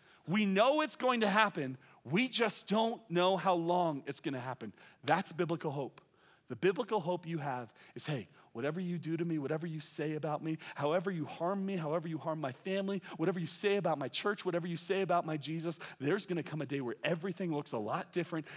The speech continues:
Jesus returns, my body is raised, all things are made new." That's biblical hope. That's what Shadrach, Meshach, and Abednego are holding on to. Then it goes on this way in verse nineteen. It says, "Then Nebuchadnezzar was furious with Shadrach, Meshach, and Abednego."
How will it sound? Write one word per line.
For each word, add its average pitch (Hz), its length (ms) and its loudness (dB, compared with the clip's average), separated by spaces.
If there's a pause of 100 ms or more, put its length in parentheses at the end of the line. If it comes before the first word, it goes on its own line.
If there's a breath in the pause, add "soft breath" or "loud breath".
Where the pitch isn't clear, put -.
(100)
Jesus 180 400 -2
returns, 143 400 -4
my 120 60 -6
body 131 340 0
is 143 160 -4
raised, 107 320 -6
all 123 220 -2
things 120 280 -8
are 117 60 -8
made 107 240 -8
new." - 140 -12 (260 loud breath)
That's 147 380 -2 (140)
biblical 147 400 -2
hope. 143 340 -2 (160 loud breath)
That's 147 260 2
what 175 140 -2
Shadrach, 165 480 2
Meshach, 151 440 0
and 175 80 0
Abednego 147 440 0
are 139 80 2
holding 139 340 -2
on 139 140 0
to. 120 160 -8 (200 loud breath)
Then 156 80 -2
it 151 60 2
goes 165 160 4
on 160 120 2
this 165 180 2
way 160 80 4
in 151 100 0
verse 156 180 0
nineteen. 156 540 0 (500)
It - 40 -4
says, 160 160 4
"Then 175 160 4
Nebuchadnezzar 175 500 4
was 180 160 2
furious 208 920 4 (320 loud breath)
with 165 80 2
Shadrach, 165 440 6
Meshach, 143 360 0
and 135 80 -6
Abednego." 113 400 -6